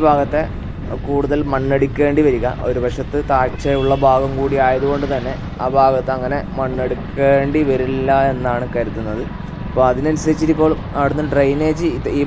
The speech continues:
ഭാഗത്തേക്കാണ് ഡ്രെയിനേജ് കൊണ്ടുപോകേണ്ടത്. കാരണം ഈ ഭാഗത്താണുള്ളത്. ഒരു ചെറിയൊരു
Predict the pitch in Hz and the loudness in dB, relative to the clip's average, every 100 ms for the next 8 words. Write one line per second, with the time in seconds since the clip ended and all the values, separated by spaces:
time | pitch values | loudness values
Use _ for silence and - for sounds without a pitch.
0 | 147 143 143 - 135 120 120 - - - | 2 2 0 -4 -4 -4 -6 -8 -10 -8
1 | - - - - 135 135 147 143 147 135 | -8 -8 -8 -2 2 2 2 0 2 2
2 | 135 139 143 143 139 135 110 123 160 - | 2 0 4 2 2 0 -2 -4 -6 -6
3 | 117 123 135 - - - - - - - | -6 -4 -4 -6 -8 -8 -10 -10 -8 -8
4 | - 143 165 156 156 143 143 143 123 120 | 0 2 2 4 4 4 2 -2 -2 -2
5 | 117 127 135 131 127 127 123 - - - | -4 -4 -4 -2 -2 -2 -4 -6 -10 -8
6 | - - 170 147 139 143 | -8 -4 -2 0 2 2